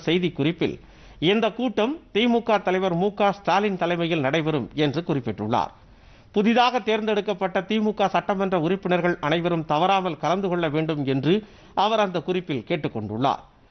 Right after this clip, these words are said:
இந்த கூட்டத்தில் தி மு கவின் சட்டப்பேரவை கட்சி தலைவராக மு க ஸ்டாலின் தேர்வு செய்யப்படுவார்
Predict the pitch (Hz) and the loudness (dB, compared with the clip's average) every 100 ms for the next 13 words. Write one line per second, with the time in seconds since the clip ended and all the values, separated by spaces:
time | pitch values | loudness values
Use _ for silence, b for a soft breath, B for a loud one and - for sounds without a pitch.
0 | b b 151 214 247 233 254 240 233 247 | b b 0 2 2 -2 -2 -2 -2 -4
1 | 233 226 220 214 208 208 208 202 175 214 | -2 -2 -2 2 2 2 -2 -2 -2 0
2 | 214 196 190 185 185 180 170 165 175 170 | 0 0 0 0 0 -2 -2 0 0 2
3 | 170 165 151 180 180 165 - 165 170 151 | 2 2 0 -2 -2 -4 0 0 0 0
4 | 170 190 175 160 147 139 139 151 113 | 0 0 0 0 0 0 2 2 0